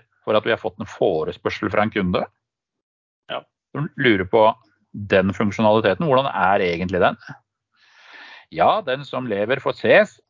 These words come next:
Speaker 1: er svaret så langt. Den kommer. Når han kommer, ja, den driver og rulles ut.
Speaker 2: Ja.
Speaker 1: Men det tar jo sin tid.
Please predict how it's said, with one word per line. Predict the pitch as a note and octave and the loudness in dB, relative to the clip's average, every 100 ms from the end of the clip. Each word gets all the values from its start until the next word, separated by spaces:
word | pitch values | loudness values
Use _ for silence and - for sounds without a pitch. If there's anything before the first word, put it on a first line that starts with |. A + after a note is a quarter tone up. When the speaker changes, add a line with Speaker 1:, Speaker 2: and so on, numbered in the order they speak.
| _ | _
Speaker 1:
er | E3 D3 D3+ D3 - D3 - - | -6 -4 -4 -6 -12 -18 -20 -12
svaret | - A2+ A#2+ C3 | 0 2 2 -2
så | G#2+ G2+ | -2 0
langt. | F3+ C#4+ - - - _ _ _ _ | 0 -2 -16 -20 -20 _ _ _ _
Den | A2+ A2+ | -12 -10
kommer. | - F2+ D3 - - _ - - - - _ _ _ _ _ _ _ - G#2 G2+ - _ _ _ _ - | -8 -4 -2 -4 -8 _ -20 -20 -20 -20 _ _ _ _ _ _ _ -10 -10 -10 -18 _ _ _ _ -6
Når | A#2 A2 B2 | 0 4 4
han | D3+ | 4
kommer, | D3+ E3+ A#3+ A#3 | 2 2 4 4
ja, | F#3 G#3 D4+ C#4 G3 | 4 4 4 0 -2
den | F#3 D#3+ F3 F3+ - _ - | 0 0 2 -2 -4 _ -8
driver | B2 A2+ B2+ D#3+ | -2 0 2 4
og | D#3 | 4
rulles | F#2+ F#2 - | 2 -2 -2
ut. | F#2 F#2 - - - - - - _ _ _ - | -2 -2 -6 -18 -18 -20 -20 -20 _ _ _ -16
Speaker 2:
Ja. | G2+ _ _ _ _ _ _ _ _ _ - | -16 _ _ _ _ _ _ _ _ _ -4
Speaker 1:
Men | |
det | A#2+ | -2
tar | - F#2+ A#2 | 0 2 0
jo | |
sin | A#2+ B2 | -2 -4
tid. | G2 | -6